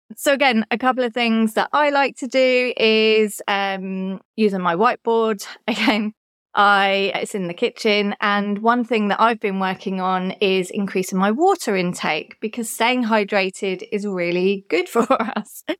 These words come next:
Getting enough water in the day, it's amazing how it can make you feel. I know when, uh, there's days when I haven't drunken enough and <laughs> drunk enough,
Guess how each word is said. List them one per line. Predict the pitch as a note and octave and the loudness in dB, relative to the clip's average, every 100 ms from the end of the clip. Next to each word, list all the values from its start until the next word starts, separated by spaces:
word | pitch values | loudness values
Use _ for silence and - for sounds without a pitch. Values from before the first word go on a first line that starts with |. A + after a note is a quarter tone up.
| _ _ C4 | _ _ -4
Getting | A#3+ A3+ | -2 2
enough | A3+ A3 A3 | 0 0 0
water | G#3 G#3 G#3 | -2 -2 -6
in | G3 | -6
the | G3 | -4
day, | G3 F#3+ | -2 -2
it's | G3+ | -4
amazing | G#3 G#3+ A3 A3+ A3 G3+ F#3+ | -4 0 2 2 2 0 -2
how | F#3 | -2
it | E3+ | -2
can | - F#3+ | -2 -2
make | F#3 - | -2 -4
you | F3+ | -6
feel. | - F3+ F3 - | -2 0 0 0
I | G3 | -2
know | F#3+ G3 G3+ G3+ G3+ | 2 2 4 4 2
when, | F#3 F3+ F3+ F3+ - | 0 -2 -4 -8 -2
uh, | F3+ E3+ F3+ | -2 -2 -6
there's | F3 | -6
days | G3 F3+ F3 | -2 -2 -2
when | F3+ | -6
I | - | -4
haven't | F#3+ F3+ | -6 -4
drunken | F#3+ F3+ - F#3 | -4 -4 -4 -4
enough | F3+ F3+ F3 - _ _ _ - | 0 0 -2 -8 _ _ _ -2
and | F3 E3 F3 F3 F3+ - F3 | 0 0 -2 -6 -8 -8 -8
<laughs> | - - - | -10 -16 -4
drunk | G3+ F#3 F3 F#3+ | -2 -2 -6 -2
enough, | F#3 E3+ | 0 0